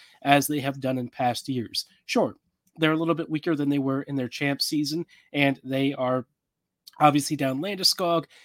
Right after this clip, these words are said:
and a, a couple of other injuries over the past few months, but make no mistake, this will be one of the strongest teams the Jets have faced recently,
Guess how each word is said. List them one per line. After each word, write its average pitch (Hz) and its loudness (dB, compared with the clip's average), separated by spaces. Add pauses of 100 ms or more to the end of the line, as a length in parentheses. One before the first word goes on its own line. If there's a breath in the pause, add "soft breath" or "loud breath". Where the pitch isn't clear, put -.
(100)
and 143 2
a, 127 -6
a 160 -8
couple 151 -2
of 135 -2
other 143 0
injuries 143 0
over 143 -8
the 135 -4
past 139 0
few 131 -2
months, 131 -2
but 123 -2 (320 soft breath)
make 151 4
no 147 2
mistake, 175 0 (160)
this 151 -2
will 165 -2
be 156 0
one 143 0
of 139 -2
the 139 2
strongest 143 -2
teams 135 -2
the 139 -6
Jets 127 -6
have - -10
faced 208 -6
recently, 139 0